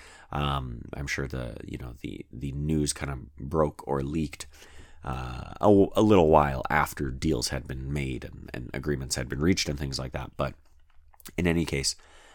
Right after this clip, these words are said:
um, I'm very, I'm pleased and excited that we're actually hearing something about this and, uh,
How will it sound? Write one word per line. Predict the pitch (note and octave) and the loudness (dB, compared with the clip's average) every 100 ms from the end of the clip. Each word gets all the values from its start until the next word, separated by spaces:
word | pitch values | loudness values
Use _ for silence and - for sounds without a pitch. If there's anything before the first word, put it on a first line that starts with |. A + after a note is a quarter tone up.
| - D2 | -6 -2
um, | D2+ C#2+ C#2 - _ _ _ _ _ _ _ _ _ _ _ _ _ _ - | 0 -2 -6 -12 _ _ _ _ _ _ _ _ _ _ _ _ _ _ 2
I'm | F#2+ G2 | 6 6
very, | F2+ G#2+ A#2+ A#2+ A#2+ A#2 G#2 D2+ | 8 8 8 6 2 -4 -4 0
I'm | F#2+ G2 G2 | 2 2 0
pleased | - F3 F3 D3 | 2 4 4 4
and | B2 | 2
excited | - A2 G#2+ F#2+ | 4 6 6 4
that | F2 | 2
we're | D#2+ - | 2 -2
actually | E2 - - E2 | -2 -2 -2 -2
hearing | - D#2 D2 C#2 | -2 -2 -2 -2
something | C#2+ C#2 C#2+ | -4 -4 -6
about | C#2 C2+ | -4 -4
this | C#2+ - | -4 -6
and, | - C#2 C2 C2 | -4 -6 -6 -6
uh, | C2 | -6